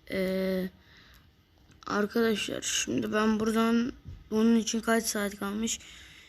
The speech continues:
İki saat. Ben buradan arkadaşlar Darley'i seçeceğim tabii ki de. Yani çünkü saçmalık olur. Eğer buradan Penny'yi de gösterirse Penny'nin kostümünü alacağım. Hem Darley bana gelmiş olacak.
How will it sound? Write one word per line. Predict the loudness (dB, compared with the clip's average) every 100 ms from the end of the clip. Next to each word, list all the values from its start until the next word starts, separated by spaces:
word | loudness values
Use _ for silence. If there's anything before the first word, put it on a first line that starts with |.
| -10
İki | -6 0 2
saat. | 2 0 -2 -8 -4 6
Ben | 8 10
buradan | 8 6 6 4
arkadaşlar | 4 4 4 4 2 2
Darley'i | 2 4 6 6 6
seçeceğim | 2 -2 -4 -4 -4
tabii | -4 -6 -6
ki | -2 0
de. | 0 0 -6 -14 -20 _ -4 -4 -6 -14 -16 -16 -8
Yani | 0 2 2
çünkü | 4 2 2 -4 -4 -6 -12
saçmalık | -10 -4 -2 -2 -4 -2 0 0 2
olur. | 0 2 -2 -4 -12 -14 -14 -16 -14 -14 -10 2
Eğer | 6 8 6 4
buradan | 4 6 6 4 2 -14 -20 -20 -20 -20 -4
Penny'yi | 4 6 6
de | 6
gösterirse | 6 4 0 0 4 4 4 2 2 -2 -16 -20 -4
Penny'nin | 6 10 10 10
kostümünü | 8 4 2 6 6 8
alacağım. | 6 2 0 -2 0
Hem | 6 6 6
Darley | 6 6 6
bana | 4 4
gelmiş | 4 2 2 2
olacak. | 0 4 2 2